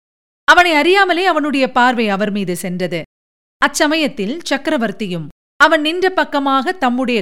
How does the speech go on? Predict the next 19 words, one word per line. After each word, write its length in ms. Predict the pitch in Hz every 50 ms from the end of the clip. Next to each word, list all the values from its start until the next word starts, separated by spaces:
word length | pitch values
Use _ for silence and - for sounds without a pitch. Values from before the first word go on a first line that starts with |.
| 185 -
கண்ணோட்டத்தை 640 | 214 220 240 269 285 269 277 - 196 - - 190 185
செலுத்தினார். 680 | 175 - 196 185 185 185 185 190 175 175 170 165 - _ _ _ _ _ _ _ _ _ _ - 269
அந்த 240 | 302 339 349 339
கண்ணோட்டத்தின் 720 | - 302 294 320 370 415 415 - 359 339 - 311 302 277 -
போது 300 | 269 247 240 208 196 202 277 - - _ _ _ _ -
ரத்தின 380 | 214 240 254 254 - 349 359 330
வியாபாரியின் 680 | 285 285 285 285 - 277 277 262 262 254 240 208 202
முகமும் 380 | 214 202 240 226 220 208 180 156 - _ _ _ _ _
ஒரு 240 | - 208 240 277 285
வினாடி 400 | 214 233 233 247 254 254 233 226
நேரம் 340 | 208 196 190 185 180 160 147 - _ _ _ _ -
அவருடைய 440 | - 269 277 320 320 294 277 262 233 -
பார்வைக்கு 580 | 240 233 240 269 277 254 214 - - 202 180 170
இலக்காயிற்று. 800 | 170 196 208 214 208 - 202 180 170 165 165 160 - - 180 156 - _ _ _ _ _ _ _ _ -
ஆனால் 320 | 294 330 349 381 370 349 320
அப்படி 240 | 320 - 311 277 247
பார்க்கும்போது 720 | - 277 262 311 349 - - 381 359 320 302 294 269 330 359
அவருடைய 420 | 311 247 254 247 254 220 240 220 208
கண்களில் 560 | 226 220 220 262 285 294 262 233 196 160 147